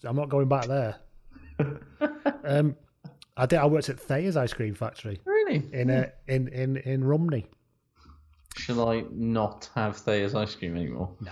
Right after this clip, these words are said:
Speaker 1: it was, I'm only joking, really. It was just shit. It was boring. But, um,
Speaker 2: <laughs> Fair
Speaker 1: but it,
Speaker 2: enough.
Speaker 1: that was my first job. I moved to Cardiff after uni, and we borrowed a month's rent off my pa-,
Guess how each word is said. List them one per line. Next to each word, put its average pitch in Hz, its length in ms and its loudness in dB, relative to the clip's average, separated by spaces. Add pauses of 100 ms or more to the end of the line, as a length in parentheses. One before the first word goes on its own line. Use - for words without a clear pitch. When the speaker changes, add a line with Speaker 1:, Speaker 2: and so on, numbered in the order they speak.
Speaker 1:
it 90 60 -16
was, 95 120 -10
I'm 98 100 -10
only 101 180 -6
joking, 107 340 -6
really. 104 120 -8
It 104 40 -8
was 98 80 -8
just 104 140 -8
shit. 110 200 -4
It - 100 -12
was 113 80 -6
boring. 117 400 -2 (340)
But, 139 120 4
um, 143 140 6
Speaker 2:
<laughs> - 440 -4
Fair - 200 -2
Speaker 1:
but - 20 2
it, - 80 6
Speaker 2:
enough. - 280 -2
Speaker 1:
that 185 140 4
was 151 100 2
my 175 60 8
first 170 280 6
job. 185 140 8
I 165 60 8
moved 170 200 6
to 165 60 0
Cardiff 165 380 4
after 123 160 -2
uni, 131 380 2
and 101 60 -6
we 113 60 0
borrowed 135 300 4
a - 20 2
month's 127 300 0
rent 139 180 0
off - 140 -10
my 110 60 -6
pa-, 117 280 -2